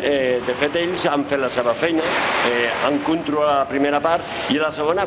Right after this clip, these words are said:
quan tothom esperava, doncs, que ells, eh, d'alguna manera, doncs, acusessin, eh, el ritme, eh, doncs, eh, ells han sigut jugar igual,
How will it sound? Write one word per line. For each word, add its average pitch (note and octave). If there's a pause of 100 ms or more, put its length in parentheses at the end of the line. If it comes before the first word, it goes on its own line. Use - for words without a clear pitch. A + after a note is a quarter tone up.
(120)
quan C#3+
tothom D3+
esperava, D#3
doncs, B2+
que B2
ells, D3 (320)
eh, B2+
d'alguna C#3+
manera, C#3+ (240)
doncs, B2
acusessin, C#3+
eh, A2+
el A2
ritme, D3 (340)
eh, C3 (460)
doncs, C#3+
eh, C3 (160)
ells D3
han F#3+
sigut D#3
jugar C#3
igual, D#3